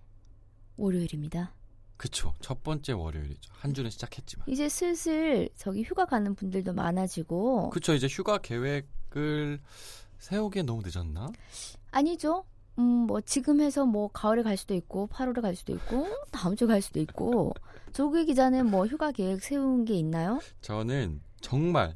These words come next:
Speaker 2: 진심으로 생각한 건 딱 하나밖에 없어요.
Speaker 1: 잠자기?
Speaker 2: 아무것도 하지 않겠다. 정말 아무것도 하지 않겠다. 내 이번 휴가가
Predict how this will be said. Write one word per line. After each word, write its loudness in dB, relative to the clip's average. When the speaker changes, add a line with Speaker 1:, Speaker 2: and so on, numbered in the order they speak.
Speaker 2:
진심으로 0
생각한 -6
건 -6
딱 -4
하나밖에 -6
없어요. -16
Speaker 1:
잠자기? 4
Speaker 2:
아무것도 0
하지 -2
않겠다. -8
정말 4
아무것도 -2
하지 -4
않겠다. -8
내 -2
이번 -2
휴가가 -2